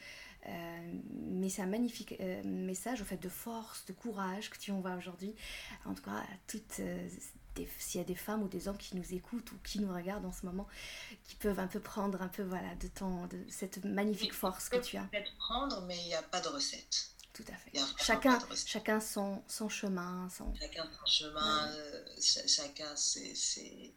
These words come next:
Speaker 2: sa force, chacun,
Speaker 1: Ouais.
Speaker 2: chacun sa, sa destinée, j'ai envie de dire aussi.
Speaker 1: Mhm.
Speaker 2: C'est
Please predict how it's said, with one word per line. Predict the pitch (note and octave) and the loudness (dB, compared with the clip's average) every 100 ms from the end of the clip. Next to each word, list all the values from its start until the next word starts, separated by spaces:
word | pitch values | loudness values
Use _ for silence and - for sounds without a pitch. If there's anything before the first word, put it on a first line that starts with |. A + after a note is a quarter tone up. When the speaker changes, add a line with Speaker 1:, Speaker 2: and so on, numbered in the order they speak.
| - - | -12 -6
Speaker 2:
sa | D#3+ | -4
force, | D3 - D#3 D3 - - | -2 4 4 6 2 2
chacun, | D3 C#3+ D3+ D3 C#3+ | -2 -6 -6 -4 -4
Speaker 1:
Ouais. | G3+ F#3+ - - - - - - | -2 0 0 -4 -6 -6 -8 -6
Speaker 2:
chacun | D#3+ E3+ D#3 | -2 4 6
sa, | - - | 6 4
sa | - D#3 | 2 0
destinée, | D3+ - - E3 D#3+ D3+ | 0 4 4 4 0 2
j'ai | C#3+ | 2
envie | C3+ C#3 | 0 -4
de | - | 2
dire | C#3+ C3+ | 2 2
aussi. | C3 - - - - | 0 0 0 -4 -6
Speaker 1:
Mhm. | A3+ G#3+ F#3 F#3 - | -2 0 -2 -4 -8
Speaker 2:
C'est | - | -8